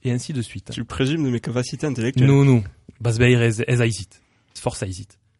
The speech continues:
Speaker 1: Passat Jean ? Tu se preste ?
Speaker 2: Ouais.
Speaker 1: Allez, partissem.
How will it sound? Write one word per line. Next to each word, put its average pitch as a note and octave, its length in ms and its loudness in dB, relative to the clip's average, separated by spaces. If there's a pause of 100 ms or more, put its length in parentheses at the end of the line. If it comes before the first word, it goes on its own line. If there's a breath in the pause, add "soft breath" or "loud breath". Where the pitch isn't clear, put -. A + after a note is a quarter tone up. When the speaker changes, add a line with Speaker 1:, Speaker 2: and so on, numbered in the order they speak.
(140)
Speaker 1:
Passat C#3+ 240 0
Jean ? A3 260 4 (580)
Tu C#3+ 120 -6
se - 60 -6
preste ? - 440 -4
Speaker 2:
Ouais. B2 300 -2 (380)
Speaker 1:
Allez, B2 260 2 (220)
partissem. A#2 380 -8